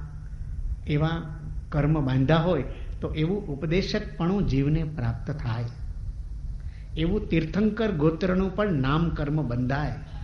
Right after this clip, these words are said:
એ બધુંય થાય, કર્મને આધીન થાય.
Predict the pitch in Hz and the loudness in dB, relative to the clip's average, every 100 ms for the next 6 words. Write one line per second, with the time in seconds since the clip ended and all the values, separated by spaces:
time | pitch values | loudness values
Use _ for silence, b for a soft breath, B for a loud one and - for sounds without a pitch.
0 | - 202 160 143 123 214 254 - - - | -4 -2 0 0 4 4 4 -2 -6 -6
1 | - - - - - - - B B - | -8 -8 -8 -8 -10 -8 -8 B B 0
2 | 190 220 214 139 113 117 156 151 - - | 2 4 2 0 -2 0 0 0 -2 -4